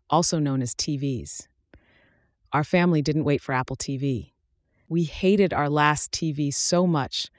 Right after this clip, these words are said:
that a few months ago, we replaced it with an iMac bolted to the wall. It's a little inconvenient to control it with a wireless mouse,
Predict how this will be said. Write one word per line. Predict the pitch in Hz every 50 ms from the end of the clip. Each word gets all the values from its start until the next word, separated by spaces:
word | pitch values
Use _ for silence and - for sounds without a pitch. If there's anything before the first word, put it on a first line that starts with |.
| _ _ _ _
that | - 139 151
a |
few | - - - 196 208
months | 202 185 175 180 - -
ago, | 151 120 131 120 120 123 143 - _
we | 156 156
replaced | 151 151 139 - - 175 170 175 - -
it | 165 - -
with | 147 147 -
an | 135 131 - -
iMac | 160 156 165 170 165 147 131 131 127 - - _
bolted | 147 147 151 - - 151 139 -
to | - 139
the | 139
wall. | 135 135 135 123 113 98 92 - _ _ _ _ _ _ _ _ _ _ _ _ _ _ _ -
It's | - -
a | 151
little | 151 165 185 202 190
inconvenient | - 175 175 - - 165 160 156 180 185 190 175 160 - -
to | - -
control | - 156 147 - - - 165 160 160
it | 147 120 -
with | 139 147 -
a | 139
wireless | 135 139 143 139 139 139 135 139 127 -
mouse, | 151 151 147 139 139 156 - - -